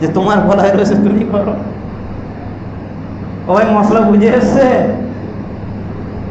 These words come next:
তাহলে এর দ্বারাই বোঝা যায় যে স্বামীর উপরে আলাদা কুরবানি ওয়াজিব হয় আর বিবির উপরে আলাদা কুরবানি ওয়াজিব। অনেক সময় যদি স্বামীর পকেট খালি থাকে, তো স্বামী তো খায় বেঁচে গেল, কিন্তু বিবি বাঁচবে না।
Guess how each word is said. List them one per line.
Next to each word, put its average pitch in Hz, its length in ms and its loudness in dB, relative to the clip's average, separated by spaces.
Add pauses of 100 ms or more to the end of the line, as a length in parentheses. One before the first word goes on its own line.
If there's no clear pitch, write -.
(240)
তাহলে 185 220 4
এর 214 220 4
দ্বারাই 233 280 6
বোঝা 202 320 4
যায় 208 360 4
যে 226 120 4
স্বামীর 208 560 2
উপরে 226 300 4
আলাদা 180 460 4
কুরবানি 214 500 2
ওয়াজিব 202 460 2
হয় 220 200 6
আর 202 80 4
বিবির 190 360 4
উপরে 220 500 2 (560)
আলাদা 220 420 6
কুরবানি 208 540 4
ওয়াজিব। 165 720 2
অনেক 202 260 2
সময় 220 280 2
যদি 208 280 4
স্বামীর 202 460 2
পকেট 220 340 2
খালি 202 220 4
থাকে, 202 240 2
তো 208 120 2
স্বামী 190 440 2
তো 208 160 2
খায় 196 200 2
বেঁচে 160 320 2
গেল, 120 280 2 (420)
কিন্তু 156 200 2
বিবি 156 280 4
বাঁচবে 165 360 2
না। 131 140 0